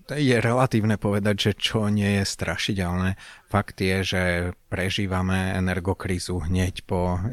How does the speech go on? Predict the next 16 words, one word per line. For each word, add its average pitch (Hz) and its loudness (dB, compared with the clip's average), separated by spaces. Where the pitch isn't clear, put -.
ťažkej 87 -4
epidémii, 95 2
takže 90 -4
nie 92 0
sú - -6
to 90 -2
bežné 90 -2
časy 95 -4
a 87 -6
to - -10
podnikanie 85 -4
je 90 2
v - -12
súčasnosti - -6
oveľa 87 -2
náročnejšie 98 0